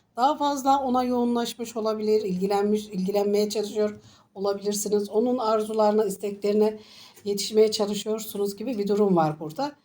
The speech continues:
Ee, biraz oradaki üç kişi veya diğerleri de biraz geride kalıyormuş gibi duruyor. Siz sadece ona odaklanmışsınız gibi bir durum var. Ya burada biraz aile içinde bir,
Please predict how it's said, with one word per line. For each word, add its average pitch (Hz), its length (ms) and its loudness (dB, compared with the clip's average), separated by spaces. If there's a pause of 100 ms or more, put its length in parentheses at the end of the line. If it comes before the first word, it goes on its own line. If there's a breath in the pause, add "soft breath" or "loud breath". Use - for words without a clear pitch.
(340 soft breath)
Ee, 214 280 -2
biraz 302 380 0
oradaki 277 600 -2
üç 254 220 -6
kişi 240 300 -4
veya 226 280 0
diğerleri 240 480 0
de 254 120 -4
biraz 233 300 0
geride 226 340 0
kalıyormuş 180 600 -4
gibi 240 260 -8 (380 soft breath)
duruyor. 202 240 -2
Siz 208 260 -6
sadece 285 440 0
ona 240 200 0
odaklanmışsınız 170 960 -2
gibi 269 220 -10 (360 loud breath)
bir 220 220 -4
durum 208 280 2
var. 175 200 -4
Ya 254 140 2
burada 302 280 -4
biraz 277 280 0 (720 soft breath)
aile 269 380 0
içinde 254 440 -2
bir, 262 220 -2